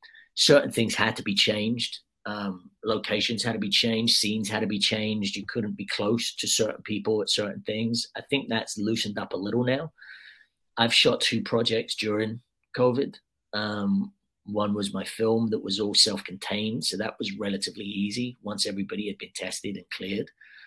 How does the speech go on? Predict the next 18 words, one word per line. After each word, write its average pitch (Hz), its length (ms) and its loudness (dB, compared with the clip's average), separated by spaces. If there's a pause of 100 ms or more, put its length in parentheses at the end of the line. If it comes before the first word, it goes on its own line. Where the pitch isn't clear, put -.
(480)
Um, 98 560 0 (560)
and, 110 160 2
you 131 60 6
know, 95 300 0 (200)
everyone 95 260 -4
else 92 140 -4
just 101 200 -4
has - 180 -6
to 98 260 -4
suck - 340 -2
it 104 60 4
up 92 120 -2
and 92 100 -4
wear 98 140 0
the 95 100 -8
mask. 95 400 -4 (1160)
And, 104 560 2
uh, 98 400 -2